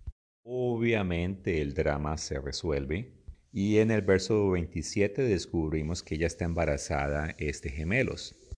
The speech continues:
Ahora, en el verso veintiocho algo inusual sucede. Y en esa cultura, cuando se trataba de gemelos,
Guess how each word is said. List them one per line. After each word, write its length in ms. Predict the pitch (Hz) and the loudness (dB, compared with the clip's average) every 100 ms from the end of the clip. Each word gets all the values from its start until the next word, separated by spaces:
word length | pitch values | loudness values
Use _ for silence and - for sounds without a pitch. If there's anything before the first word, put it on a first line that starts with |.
| _ _ - | _ _ -16
Ahora, 640 | 123 127 117 92 73 73 - | -6 0 4 4 2 -2 -4
en 120 | 123 | -2
el 100 | 156 | -2
verso 340 | 175 170 208 | -2 0 2
veintiocho 720 | 180 113 - 107 104 - 117 | 2 0 0 0 0 -2 -4
algo 360 | 87 87 90 92 | -2 -2 0 -2
inusual 640 | 82 71 - 78 67 65 | -2 -6 -6 -6 -6 -6
sucede. 640 | - 78 - 143 87 73 - - - - | -8 -8 -2 0 0 -4 -12 -16 -16 -8
Y 380 | 120 127 131 113 | -2 2 4 4
en 180 | 113 | 4
esa 400 | 113 117 120 139 | 2 0 -2 -4
cultura, 540 | 131 101 85 101 95 92 | -2 -2 -2 0 2 2
cuando 260 | 82 76 | 0 -2
se 100 | 71 | -4
trataba 460 | 78 76 - 78 85 | -4 -4 2 4 6
de 120 | 101 | 4
gemelos, 840 | 117 139 120 80 71 76 78 85 | -2 -4 -2 -2 0 0 -2 -4